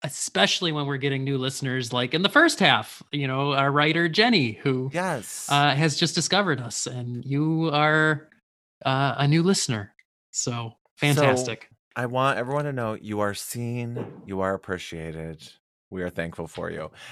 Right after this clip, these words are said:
Speaker 2: And I'm gonna tack on to that, that I talked about A House on the Bayou in the first part of the episode, and we do have five promo codes that you can, like, watch it for free through, like, Redbox, which I, apparently you can do that online now.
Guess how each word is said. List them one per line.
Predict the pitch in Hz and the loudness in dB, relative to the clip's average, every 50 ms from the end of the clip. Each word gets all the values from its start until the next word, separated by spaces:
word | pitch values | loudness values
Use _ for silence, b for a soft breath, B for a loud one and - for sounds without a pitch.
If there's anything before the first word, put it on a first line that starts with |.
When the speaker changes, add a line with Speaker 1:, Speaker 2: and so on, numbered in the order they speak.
| 123 B - | -14 B 0
Speaker 2:
And | 156 165 180 180 165 147 143 135 131 135 127 - - - b b b b | 4 6 8 8 10 8 8 6 4 0 -4 -8 -14 -20 b b b b
I'm | b 127 | b 0
gonna | 131 127 | 0 0
tack | 120 - 135 123 120 110 104 - - | 2 4 6 6 6 6 2 0 4
on | 131 147 160 175 180 190 180 | 8 10 10 10 10 8 6
to | - 139 | 4 4
that, | 117 113 104 98 92 92 95 95 92 - - - B B B B B 104 | 6 8 8 8 8 6 4 4 0 -4 -12 -20 B B B B B 4
that | 123 127 127 123 120 - | 6 8 10 8 8 6
I | - 127 127 | 6 4 4
talked | 120 131 147 139 139 131 135 | 4 6 6 6 6 6 8
about | 131 135 135 - 120 | 8 8 8 8 6
A | 117 | 6
House | 117 120 120 120 - - | 6 8 6 8 6 2
on | 113 | 0
the | 107 104 | 0 2
Bayou | 95 139 143 160 160 160 147 | 6 8 8 10 8 8 4
in | 127 | 2
the | 120 | 0
first | 110 - 113 110 107 - | 0 2 2 0 0 2
part | - 107 101 | 4 4 4
of | 98 | 4
the | 101 - | 4 2
episode, | 90 90 82 98 95 - - 95 95 95 | 0 0 -2 -4 -2 0 0 0 0 0
and | - 110 | -2 -2
we | 120 127 | -2 -2
do | 120 101 - 135 143 147 151 | -4 -2 0 0 2 2 2
have | 131 127 117 110 110 113 117 - | 4 6 8 8 8 6 4 4
five | - 113 104 104 107 120 - | 4 6 6 8 6 4 2
promo | - 107 101 98 104 117 123 | 2 2 2 4 2 0 2
codes | - 151 151 151 156 120 | 2 4 4 4 2 0
that | 123 113 | -4 -4
you | 98 107 | -4 -4
can, | - 113 104 | -4 -4 -2
like, | 104 98 98 - | -2 -4 -4 -6
watch | 92 92 90 95 104 104 107 107 110 - 120 | -10 -14 -4 2 6 6 6 6 6 2 2
it | 117 113 - - | 2 2 0 0
for | - 107 104 95 | -2 -2 -2 -2
free | - - 104 107 104 110 120 123 | -2 -2 0 0 0 0 0 -4
through, | 123 - - 113 110 107 107 | -6 -6 -4 -2 -2 0 0
like, | 101 95 92 90 | 0 0 -2 -2
Redbox, | - 85 95 95 104 98 135 135 151 170 - - | -4 -2 -2 0 2 4 6 6 6 4 2 -2
which | 131 113 - - - - | -8 -8 -8 -8 -6 -2
I, | - 107 | 0 0
apparently | 107 - - - - - 110 113 117 117 92 120 117 113 | 0 0 -2 -4 -6 -6 -6 -6 -4 -6 -6 -6 -6 -6
you | 113 110 101 | -8 -8 -10
can | - - 107 | -10 -8 -6
do | 101 104 | -4 -2
that | 104 98 92 | -2 -2 -2
online | 85 87 87 85 85 90 110 | -4 -6 -6 -8 -8 -6 -6
now. | 127 139 143 151 160 175 - | -4 -2 -2 -2 -2 -2 -6